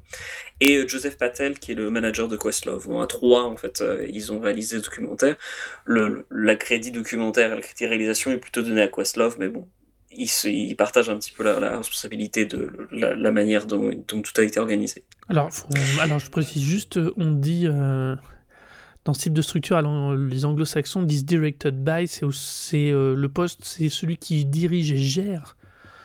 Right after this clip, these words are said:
Speaker 2: ce type de documentaire. C'est pas
Speaker 1: Ok.
Speaker 2: comme chez nous, le poste de réalisateur dans ces cas-là.
Speaker 1: D'accord, ok.
Speaker 2: C'est juste, c'est vraiment le gars qui organise tout. Alors, t-, il peut très bien être aussi producteur, ce qui est pas toujours le cas. Là, par exemple, c'est
Speaker 1: Hmm.
Speaker 2: pas le cas.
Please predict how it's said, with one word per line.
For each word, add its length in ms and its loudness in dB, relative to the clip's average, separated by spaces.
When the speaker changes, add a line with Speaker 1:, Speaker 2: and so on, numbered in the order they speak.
Speaker 2:
ce 120 -12
type 220 -6
de 80 0
documentaire. 880 0
C'est 240 -2
pas 200 8
Speaker 1:
Ok. 40 6
Speaker 2:
comme 140 2
chez 120 -2
nous, 140 2
le 100 2
poste 220 0
de 60 2
réalisateur 560 0
dans 100 -2
ces 160 -6
cas-là. 300 -2
Speaker 1:
D'accord, 380 6
ok. 60 4
Speaker 2:
C'est 300 4
juste, 320 0
c'est 120 0
vraiment 260 0
le 80 2
gars 180 2
qui 140 -2
organise 540 0
tout. 280 2
Alors, 220 0
t-, 180 -12
il 160 2
peut 160 2
très 180 -2
bien 120 0
être 120 -6
aussi 280 -2
producteur, 580 -2
ce 60 -12
qui 80 -6
est 40 -6
pas 120 0
toujours 220 2
le 60 0
cas. 140 -4
Là, 180 2
par 120 0
exemple, 240 2
c'est 80 4
Speaker 1:
Hmm. 60 2
Speaker 2:
pas 100 -6
le 60 -6
cas. 180 -2